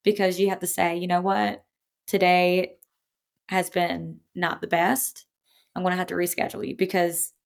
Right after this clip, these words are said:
you still gotta show up for these people. You still gotta show up for yourself because, you know, it's, "Life don't stop just because it did for somebody else."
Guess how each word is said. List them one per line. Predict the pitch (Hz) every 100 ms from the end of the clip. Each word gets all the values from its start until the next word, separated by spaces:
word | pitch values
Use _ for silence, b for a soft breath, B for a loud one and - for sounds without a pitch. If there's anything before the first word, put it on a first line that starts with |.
| _ _ -
you | 196
still | - 214 220
gotta | 226 220
show | 185 165
up | 175
for | -
these | - -
people. | - - - 190
You |
still | 175 196 196
gotta | 190 185
show | 190 180
up | 180
for | -
yourself | 175 180 - 175 - -
because, | 180 175 170 - - _ _ _ _ _ _ _ _ _ -
you | 185
know, | 165 156 170 170
it's, | 185 175 170 - - _ _ -
"Life | 185 185
don't | 214 -
stop | - 220 233
just | 190 180 -
because | 190 180 175
it | 180
did | 180 185
for |
somebody | 175 175 170 165 180
else." | 214 190 - -